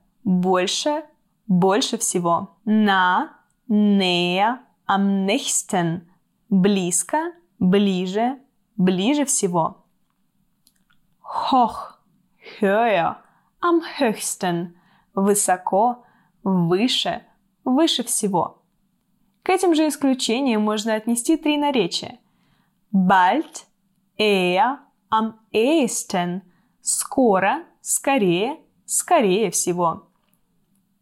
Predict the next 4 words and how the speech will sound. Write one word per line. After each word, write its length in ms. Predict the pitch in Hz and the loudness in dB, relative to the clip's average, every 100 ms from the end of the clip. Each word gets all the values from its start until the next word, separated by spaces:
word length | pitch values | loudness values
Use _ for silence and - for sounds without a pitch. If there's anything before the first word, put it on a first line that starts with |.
| - | -4
Wenig – 920 | 185 175 196 180 175 190 311 - - _ _ - | 0 2 2 2 0 0 -2 -4 -20 _ _ -2
minder, 800 | 202 202 196 240 277 202 175 180 - _ _ _ | 2 4 4 2 2 2 0 -2 -12 _ _ _
am 400 | - 277 254 214 | -2 2 4 4
mindesten. 760 | 196 214 190 185 - 175 165 | 4 2 0 -2 -4 -4 -4